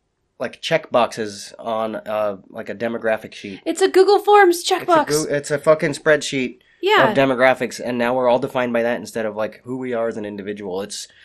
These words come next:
Speaker 1: what political party do we, you know, most relate to, and what religion are we in, and what color is our skin, where,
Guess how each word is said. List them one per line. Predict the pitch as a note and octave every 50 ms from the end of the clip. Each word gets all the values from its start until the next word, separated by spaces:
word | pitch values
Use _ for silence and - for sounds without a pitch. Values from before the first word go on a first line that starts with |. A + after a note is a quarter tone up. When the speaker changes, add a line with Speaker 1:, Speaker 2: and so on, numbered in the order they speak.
| - - - - _ _ _
Speaker 1:
what | - G#2+ G#2+ A#2 G#2+ -
political | - C#3 C#3 C3 B2+ - A#2+ G#2
party | - A#2 A2+ G#2+ G2+ G2
do | G2 G#2+ G2+
we, | G2 G2+ G2+ G2+ G2+ G2 G2 F#2 - - -
you | - G2+
know, | G2 F#2+ - F#2+
most | G2 G2+ G2 G2 F#2+ - -
relate | G#2+ G#2 F#2+ G2+ G2+ F#2+ - -
to, | - G2+ G2 F#2+
and | F#2+ F#2+ F#2 F#2+ F#2+ F2 E2
what | G#2 A2+ A2+ E2+
religion | A#2 A#2+ A#2 B2+ B2 A#2 B2 A#2
are | A2 G#2+ G#2 G2+
we | G#2 G2+ G2+
in, | G2 G2 F#2+
and | F#2 F#2+
what | G2 G#2 G#2
color | - B2 A#2 B2 B2 B2
is | B2 A#2 A#2+
our | A#2 A#2
skin, | - - D3 C#3+ B2+ A2 G2
where, | F#2+ G#2+ A2+ A#2+ B2 G#2+